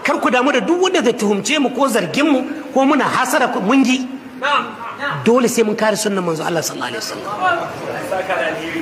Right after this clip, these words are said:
To wannan shine nau'in jihadi na biyu.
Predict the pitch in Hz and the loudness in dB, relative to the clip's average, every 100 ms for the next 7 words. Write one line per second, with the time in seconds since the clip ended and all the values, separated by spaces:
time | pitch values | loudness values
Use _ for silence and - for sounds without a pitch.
0 | - - - 220 220 - - - - - | -8 -8 -8 -8 -6 -8 -8 -8 -8 -8
1 | - - - - 180 226 220 - 214 - | -10 -10 -10 -8 -6 -4 -4 -6 -8 -8
2 | - - 196 220 214 - - - 170 185 | -10 -8 -2 0 -2 -4 -8 -2 2 4
3 | 269 233 - 247 226 202 285 262 180 180 | 6 4 2 0 2 2 2 0 -2 -2
4 | 156 208 240 196 185 175 160 185 180 | 0 2 2 2 0 0 0 0 -2